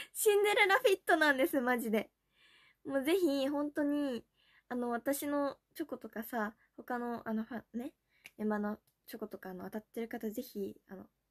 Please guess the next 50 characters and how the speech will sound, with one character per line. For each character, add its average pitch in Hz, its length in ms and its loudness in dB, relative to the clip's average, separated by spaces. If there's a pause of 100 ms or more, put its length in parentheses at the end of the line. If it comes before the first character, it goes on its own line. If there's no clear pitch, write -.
(360)
刺 523 140 -8
し - 80 -4
て 523 80 4
み 339 100 4
て 233 80 -2
く 220 80 0
だ 202 80 2
さ 208 140 -4
い、 208 40 -6
そ 214 100 -8
の 190 160 -4
ア 220 40 -2
ク 233 120 -6
ス - 80 -10
タ 220 80 -2
ン 214 80 -6
ト 208 80 -10
を - 20 -8
さ、 - 140 -14
ア 196 80 -8
ク、 - 180 -20
な 190 80 -10
ん - 20 -16
か、 - 100 -18 (440)
ア 214 80 -16
ク - 100 -16
ス - 40 -10
タ 214 80 -10
み 190 100 -8
た - 60 -14
い - 20 -12
な、 - 60 -16
こ - 140 -20
う、 - 200 -20
ち - 80 -14
っ - 80 -16
ち - 120 -12
ゃ 202 40 -6
な 175 100 -12 (680)
間 226 300 2
に。 202 180 0 (880)
あ、 226 60 -2
マ 294 320 4
ジ 370 120 0
で 277 120 2
そ - 160 -6
の 359 160 0
た 381 120 2
め 381 180 2
に、 311 380 -2